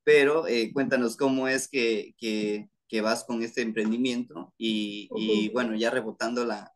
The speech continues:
Speaker 1: la, el, el tema, pues, al final puedes contarnos también un poquito entre música y poesía.
Speaker 2: Ajá, sí, del emprendimiento de,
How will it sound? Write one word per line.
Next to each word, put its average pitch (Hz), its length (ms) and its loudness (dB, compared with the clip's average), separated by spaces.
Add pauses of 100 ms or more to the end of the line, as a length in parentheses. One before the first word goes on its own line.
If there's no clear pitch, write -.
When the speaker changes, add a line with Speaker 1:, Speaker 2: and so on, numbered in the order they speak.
Speaker 1:
la, 104 240 -6
el, 101 380 -8
el 104 160 -8
tema, 123 320 -4
pues, - 260 -10 (140)
al 101 160 -6
final 110 460 -4 (340)
puedes 113 280 0
contarnos 110 440 -4
también 113 240 -2
un 113 100 -4
poquito 110 380 -8
entre 104 260 -6
música 104 500 -12
y 101 60 -8
poesía. - 360 -18 (760)
Speaker 2:
Ajá, 226 220 4 (260)
sí, 240 260 4
del 214 360 6
emprendimiento 214 720 4
de, 175 420 -2